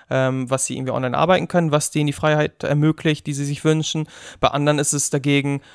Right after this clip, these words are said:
die haben schon recht gute Voraussetzungen, ohne dass sie es wissen vielleicht. Aber bei denen ist der Mindset-Aspekt, die Ängste davor, was, was sagt meine Familie, was sagt, was sagen die Eltern? Auch das ist wirklich ein großer Punkt. Wir dachten,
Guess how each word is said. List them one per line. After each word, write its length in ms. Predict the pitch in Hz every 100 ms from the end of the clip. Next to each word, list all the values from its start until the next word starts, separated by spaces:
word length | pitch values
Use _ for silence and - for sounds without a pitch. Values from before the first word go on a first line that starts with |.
| -
die 120 | 135 143
haben 140 | 196
schon 160 | 156 139
recht 180 | 131
gute 180 | - 139
Voraussetzungen, 600 | 131 127 135 156 - 147
ohne 180 | 143 143
dass 140 | 135
sie 80 | -
es 80 | 127
wissen 240 | 147 180
vielleicht. 420 | 156 165 165 175 - - - -
Aber 460 | 139 139 139 143 -
bei 100 | 139
denen 260 | 135 151 156
ist 320 | 139 - -
der 440 | 135 131 131 131 127
Mindset-Aspekt, 800 | 143 180 - 156 131 - 131 -
die 40 |
Ängste 380 | - 170 175 -
davor, 320 | 135 - 135
was, 240 | 135 - 135
was 160 | 135
sagt 260 | - 131 _
meine 160 | 139 131
Familie, 560 | 151 151 190 156 127
was 120 | 135
sagt, 280 | 147 135 -
was 140 | 143 -
sagen 160 | 139
die 80 | 143
Eltern? 320 | 226 247 110
Auch 100 | 147
das 160 | - 214
ist 160 | -
wirklich 300 | 156 202 165
ein 40 | 160
großer 280 | 185 226 170
Punkt. 280 | 233 180 127
Wir 60 |
dachten, 380 | 139 - 175 165